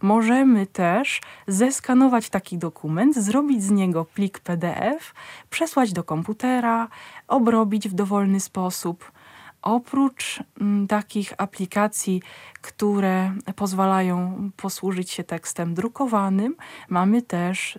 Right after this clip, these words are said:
cały szereg tekstów elektronicznych, wspaniałych publikacji, e, e-booków, audiobooków, chociaż audiobook to jest książka do słuchania, a czytać można właśnie e-booki.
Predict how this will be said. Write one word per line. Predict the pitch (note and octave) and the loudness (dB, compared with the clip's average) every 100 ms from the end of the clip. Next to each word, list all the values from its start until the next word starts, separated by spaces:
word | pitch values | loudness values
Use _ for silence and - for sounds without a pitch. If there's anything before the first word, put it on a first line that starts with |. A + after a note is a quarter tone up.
| - | -10
cały | - F#3 F#3+ | -2 0 0
szereg | G3 E3 E3 F3+ - | -2 -4 -4 -6 -6
tekstów | - D#3 - F#3+ - | -8 -8 -10 -12 -6
elektronicznych, | G3+ A3+ - C4 C4 B3+ - D#3 - - - - - | -6 -6 -6 0 2 2 -2 -6 -8 -20 -20 -20 -16
wspaniałych | - - A3 A3 A3+ G3+ | -6 0 2 4 2 0
publikacji, | - F3+ F3+ E3+ F#3 F#3 - - F#3 F#3 - - - | -4 -6 -6 -6 -4 -2 -4 -4 -4 -4 -8 -20 -14
e, | F3+ F3+ - | -8 -8 -4
e-booków, | A3 G3 G3+ - A3+ D4 - - - _ _ | -4 -2 -4 -4 -2 -2 -6 -16 -20 _ _
audiobooków, | A3+ A#3+ B3 G#3 C4+ - F#3+ - | 2 4 2 2 -2 0 -2 0
chociaż | G3+ G3+ G#3 - | -2 0 -4 -2
audiobook | A3 A3 A3+ A3 G#3+ - | 0 2 2 0 -2 -6
to | A3+ | -4
jest | C#4+ - | -4 -4
książka | - F3 F3 - F3 | -4 -4 -4 -6 -6
do | F3+ | -6
słuchania, | - - - F#3+ G3 F#3+ G#3+ - - - - | -8 -10 -4 -2 -2 -2 -4 -10 -18 -20 -4
a | G3+ G3 G3 | 0 0 -2
czytać | - A3 A3 G#3 G3 - | -2 0 2 0 0 -4
można | - F#3 F#3 F3+ F3+ F3 F3 F3 - | 0 2 4 2 0 0 -2 -6 -10
właśnie | F3 E3+ F3 - F3+ | -6 -4 -4 -4 -6
e-booki. | - F#3 F3+ F3+ F3+ - | -4 -4 0 -2 -4 -8